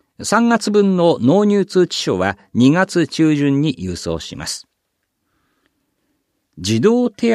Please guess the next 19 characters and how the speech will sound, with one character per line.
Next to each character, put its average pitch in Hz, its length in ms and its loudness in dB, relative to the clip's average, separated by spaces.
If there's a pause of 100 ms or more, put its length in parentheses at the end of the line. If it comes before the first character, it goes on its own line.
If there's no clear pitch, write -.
当 160 180 -2
か 208 180 -2
ら 123 140 -2
支 - 180 -6
払 123 340 0
え 107 40 -2
ま 92 140 -4
す。 - 180 -14 (540)
児 127 160 0
童 214 240 4
手 208 280 2
当 170 160 -4
か 156 140 -2
ら 127 200 0
差 151 180 -4
し 247 160 -2
引 233 280 -2
い 202 60 -6
て 123 340 -2